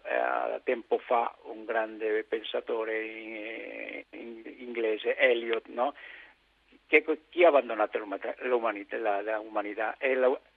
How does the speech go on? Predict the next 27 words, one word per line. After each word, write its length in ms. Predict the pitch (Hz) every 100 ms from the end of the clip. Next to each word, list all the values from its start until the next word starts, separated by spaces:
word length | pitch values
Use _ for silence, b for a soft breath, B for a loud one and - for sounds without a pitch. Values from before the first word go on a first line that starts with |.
| _
Chiesa 420 | - 135 143 143
che 100 | -
ha 40 | 120
abbandonato 540 | 120 117 117 113 117
l'umanità 680 | 113 107 107 110 165 196 -
o 100 | 139
l'umanità 580 | 139 127 131 123 131 131
che 120 | 123
ha 20 |
abbandonato 520 | 113 107 107 101 101
la 120 | 104 95
Chiesa? 420 | 113 101 95 110
Cioè, 200 | - 113
che 240 | 147 143
cosa 260 | - 139 139
è 40 |
successo? 680 | 120 135 - 147 - - - - B B B B B -
E 140 | 143
quindi 340 | - 180 139 123
questa 280 | 165 165
è 80 | 202
una 140 | 156 117
domanda 360 | 113 127 135
che 120 | 113
abbiamo 420 | 107 110 120 131 - -
come 240 | 107 104
cristiani. 680 | - 101 - 147 107 101 98